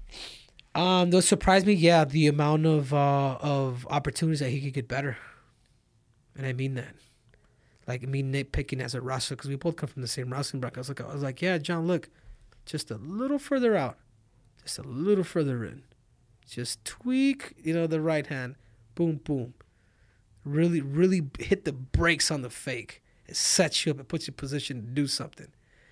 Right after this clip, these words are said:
And he's like, he's like, "Man," he's like, and then after, after this whole thing, he's like, "Hey, Henry," he's like, "You really blew my <laughs> mind, dude." With the lot, it's like, "Yeah, it's minor little things, John, but we gotta hold you accountable to it. Have fun, dude. Like, I'm, I'm not,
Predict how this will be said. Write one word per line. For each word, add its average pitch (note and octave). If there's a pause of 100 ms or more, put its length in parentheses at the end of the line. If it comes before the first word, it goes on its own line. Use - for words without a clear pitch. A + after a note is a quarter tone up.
(440)
And -
he's C3+
like, - (600)
he's D#3
like, -
"Man," C#3+
he's C#3
like, A#2+
and D3
then D3
after, C#3+
after C#3
this D3
whole C#3+
thing, D3
he's C#3+
like, B2
"Hey, C#3
Henry," C3+
he's B2+
like, C3
"You D3
really D3+
blew A#2+
my -
<laughs> D3+
mind, D3
dude." C#3 (440)
With C#3
the C3+
lot, C3+
it's C3
like, C#3
"Yeah, D3+
it's C3
minor C#3
little B2
things, C3+ (380)
John, C3
but B2
we C3
gotta C3
hold C#3
you B2+
accountable C#3
to A#2+
it. - (340)
Have -
fun, C#3
dude. B2
Like, B2+
I'm, D#3
I'm F3
not, F#3+